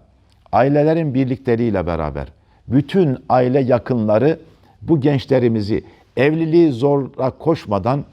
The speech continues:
evliliği kolaylaştırarak evlilik yupasını kurmanın gayret içinde olmak lazım. Kızını veren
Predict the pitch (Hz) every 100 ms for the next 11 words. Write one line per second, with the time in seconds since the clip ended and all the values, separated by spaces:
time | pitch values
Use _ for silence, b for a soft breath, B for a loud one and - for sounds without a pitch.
0 | b b b _ - 135 139 139 143 -
1 | 127 135 127 131 123 - 135 117 117 -
2 | _ _ _ _ _ _ _ _ - 123
3 | 139 160 120 - 107 110 113 117 b b
4 | _ - 123 113 120 135 110 110 107 -
5 | 104 95 87 80 80 73 73 b b b
6 | - 175 156 202 202 180 170 180 170